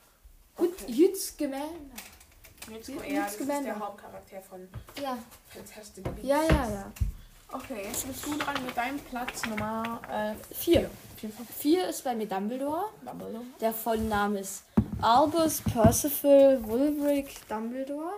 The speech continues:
Speaker 2: Brian Dumbledore.
Speaker 1: Brian. Brian auch noch. Brian Dumbledore.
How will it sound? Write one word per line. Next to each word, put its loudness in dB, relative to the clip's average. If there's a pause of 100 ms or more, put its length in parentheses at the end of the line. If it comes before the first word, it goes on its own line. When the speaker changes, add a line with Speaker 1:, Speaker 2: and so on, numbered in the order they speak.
(160)
Speaker 2:
Brian 0
Dumbledore. 0
Speaker 1:
Brian. 2
Brian -4
auch -2
noch. -2 (680)
Brian 0
Dumbledore. 2